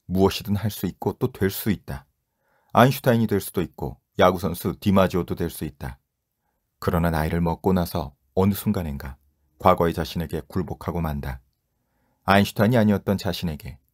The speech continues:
아무것도 아니었던 자신에게 말이다. 정말 최악의 순간이다." 우리가 확실하게 아는 것은 무엇일까? 사람은 한 번뿐인 인생을 살며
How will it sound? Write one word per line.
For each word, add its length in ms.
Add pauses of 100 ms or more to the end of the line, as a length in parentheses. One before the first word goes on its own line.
아무것도 460
아니었던 340
자신에게 460
말이다. 400 (580)
정말 440
최악의 380
순간이다." 600 (1300)
우리가 240
확실하게 500
아는 180
것은 280
무엇일까? 600 (800)
사람은 380
한 160
번뿐인 440
인생을 360
살며 380